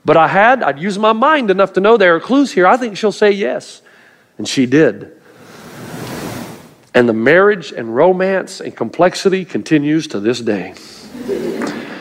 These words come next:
And that's right. And free will kicks in. Free will, because then at that point, you get to choose whether you keep pursuing God or you don't pursue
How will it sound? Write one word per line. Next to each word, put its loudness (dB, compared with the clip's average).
And 2
that's -4
right. 0
And 2
free 4
will 4
kicks -6
in. -2
Free 4
will, 2
because -2
then 2
at -2
that 2
point, 0
you 0
get -2
to -8
choose -4
whether 2
you -6
keep -10
pursuing 2
God 2
or 2
you 0
don't 0
pursue -4